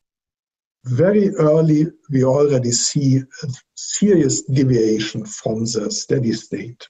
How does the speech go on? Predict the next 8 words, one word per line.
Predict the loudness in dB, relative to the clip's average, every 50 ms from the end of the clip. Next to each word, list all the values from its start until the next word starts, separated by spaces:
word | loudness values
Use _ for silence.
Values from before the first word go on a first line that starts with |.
| _ -8
behavior. | -6 -4 -4 -4 -6 -8 -12 -20 _ _ _ _ _ _ _ _ -20 -20 -20 _ -10 -8
Uh, | -6 -6
we | -6 -2
would | 0 0 0 0 0
expect | -4 -8 -8 -12 -12 -4 -2 -2 -2 -2 -4 -12 -12 -12 -8
that | -6 -6 -6 -6 -6
this | -10 -10 -12 -12 -18
curve | -6 -2 0 0 0 -2 -6 -10